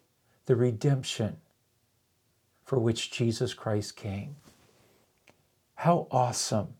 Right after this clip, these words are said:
is this calling and this choosing that you and I have been invited into.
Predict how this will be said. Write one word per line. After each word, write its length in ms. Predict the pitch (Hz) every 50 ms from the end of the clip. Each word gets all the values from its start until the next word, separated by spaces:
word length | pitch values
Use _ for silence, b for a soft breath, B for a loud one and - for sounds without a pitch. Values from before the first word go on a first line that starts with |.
| _ _ _ _ _ _ _ -
is 200 | - 117 107 -
this 180 | - 139 135 -
calling 680 | - - - - 123 117 120 117 110 117 107 - - - - _ _ _ _ _ _ _ _ _ _ _ _ _ _ _ -
and 180 | 113 110 110 107
this 220 | 113 110 - -
choosing 640 | - - - 123 113 110 101 - - 104 90 73 - - _ _ _ _ _ _ _ _ _ _
that 160 | - 131 - -
you 220 | 113 120 123 123
and 140 | 120 117 117
I 480 | - 110 107 107 101 101 101 98 - b b b b b b b
have 180 | - 127 110 92
been 140 | 107 101 101
invited 560 | 104 101 92 92 98 95 95 92 92 90 98
into. 420 | 98 92 92 - - - - -